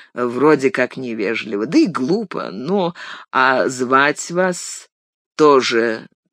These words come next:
Тольм и вы, это уж совсем ерунда получается. И вообще... Все эти штучки-дрючки с именами не для меня, слишком по-американски. Нет, язык не поворачивается».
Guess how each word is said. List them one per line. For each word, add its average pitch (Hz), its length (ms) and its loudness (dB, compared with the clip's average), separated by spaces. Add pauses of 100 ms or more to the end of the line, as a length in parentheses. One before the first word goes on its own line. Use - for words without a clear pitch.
(140)
Тольм 135 540 4
и 135 200 2
вы, 147 260 4
это 147 260 4
уж 139 120 0
совсем 135 420 0
ерунда 135 460 0
получается. 104 760 -4 (380)
И 294 220 2
вообще... 170 720 2 (340)
Все 247 360 4
эти 160 240 4
штучки-дрючки 175 880 2
с - 120 -6
именами 175 560 2
не 170 280 2
для 160 200 4
меня, 151 300 2
слишком 147 560 0 (300)
по-американски. 156 840 2
Нет, 160 400 2
язык 175 360 2
не 135 80 0
поворачивается». 104 1040 -4